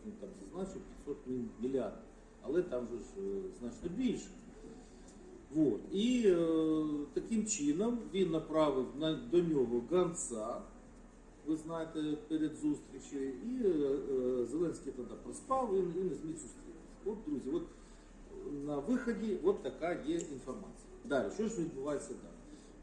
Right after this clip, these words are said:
Друг Трамп, який постійно ігнорує Зеленського, е, він же ж його не, не, не залучає до інаугурації, Зеленський до нього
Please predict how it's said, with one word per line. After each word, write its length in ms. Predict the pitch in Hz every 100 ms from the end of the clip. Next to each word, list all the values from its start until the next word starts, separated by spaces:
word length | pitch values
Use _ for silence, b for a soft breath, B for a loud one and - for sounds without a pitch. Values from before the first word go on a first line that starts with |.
| -
Друг 300 | 254 254 - - - - -
Трамп, 280 | 135 156 -
який 240 | 139 127 226
постійно 500 | - 160 - 151 131
ігнорує 540 | 151 156 156 131 113 104 101 143
Зеленського, 540 | 147 117 113 - 175 180 - - - - - - - - - - - - - - - - 127
е, 220 | 131 127 123
він 120 | 151 131
же 120 | 131
ж 140 | 127
його 140 | 120 117
не, 140 | 131 123 117 104 107 120
не, 140 | 117 104 - - 120 117 113 110
не 100 | 120
залучає 580 | 104 139 202 - 269 233 170
до 220 | 170 160
інаугурації, 800 | 156 151 143 156 147 135 - 127 - B B B B -
Зеленський 420 | 147 151 143 139
до 80 | 127
нього 140 | 127